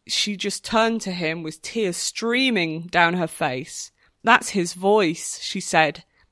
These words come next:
"It really is him." Then she paused and said, "Why did he not pass over? Why is he stuck?"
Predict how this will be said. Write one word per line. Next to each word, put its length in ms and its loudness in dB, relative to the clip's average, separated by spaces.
"It 200 0
really 320 6
is 220 6
him." 460 0
Then 240 4
she 160 2
paused 560 4
and 140 -2
said, 440 4
"Why 220 10
did 140 4
he 100 8
not 220 4
pass 320 0
over? 380 10
Why 300 6
is 100 2
he 100 2
stuck?" 760 6